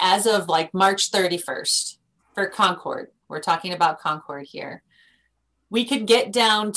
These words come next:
to, I'll say fourteen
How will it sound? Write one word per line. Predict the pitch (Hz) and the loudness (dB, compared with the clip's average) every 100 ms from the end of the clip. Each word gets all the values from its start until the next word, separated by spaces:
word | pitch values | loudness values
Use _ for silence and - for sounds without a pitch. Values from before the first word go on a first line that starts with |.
| - | 2
to, | 196 165 147 147 - _ _ _ _ _ _ _ | 2 2 2 -2 -4 _ _ _ _ _ _ _
I'll | 226 277 | 4 6
say | 277 294 269 | 4 2 0
fourteen | - 233 240 240 - 240 240 233 240 247 | 2 4 4 2 -4 -2 -2 -2 -6 -8